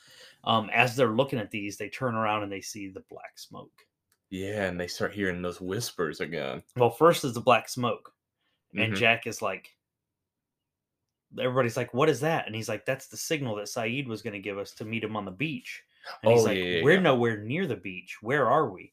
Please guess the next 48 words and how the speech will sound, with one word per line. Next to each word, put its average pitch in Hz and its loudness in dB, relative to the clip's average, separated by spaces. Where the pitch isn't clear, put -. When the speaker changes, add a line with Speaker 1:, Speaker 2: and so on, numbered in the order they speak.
Speaker 1:
he 117 -6
turns 123 -4
around 117 -2
to 110 -6
Michael 110 -4
and 98 -8
he's 98 -10
like, 107 -10
"Where 139 2
are 147 2
you 131 -2
taking 143 -2
us?" 95 -8
And 107 -14
he's 104 -16
like, - -10
"I'm 120 -8
sorry, 117 -4
this 127 -6
was 123 -8
the 131 -2
only 127 0
way." 120 0
And 101 -10
then 98 -10
that's 101 -10
when 104 -10
they 98 -10
start 101 -8
hearing 98 -14
the 92 -8
Speaker 2:
Yeah. 87 -2
Speaker 1:
start 113 0
hearing 120 2
the 110 0
whispers, 110 0
and 107 -8
Jack's 110 4
like, 113 -6
"Run!" 202 10
And 117 -2
then 120 0
they 113 2
all 107 2
start 101 -8
getting 110 -8
shot 98 -4
with - -10